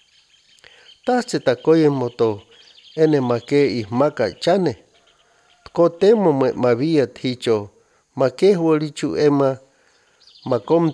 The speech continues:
tiko to pecatu. Na kepo te to na sambre. Eto cero ma Jesús, muem opo to na ponlelu,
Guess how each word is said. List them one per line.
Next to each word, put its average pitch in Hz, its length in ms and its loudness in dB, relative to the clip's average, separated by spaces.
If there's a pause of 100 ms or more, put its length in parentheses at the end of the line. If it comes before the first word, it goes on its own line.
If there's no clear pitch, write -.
tiko 170 360 -4
to 120 200 -4
pecatu. 143 640 -2 (1500)
Na 110 200 -2
kepo 143 420 -2 (280)
te 123 140 0
to 113 180 0
na 104 160 -2
sambre. 98 500 -4 (640)
Eto 202 280 2
cero 170 340 2
ma 147 160 2
Jesús, 139 640 -4 (340)
muem 151 360 0
opo 139 300 -2
to 123 220 -4
na 117 140 -4
ponlelu, 131 720 -2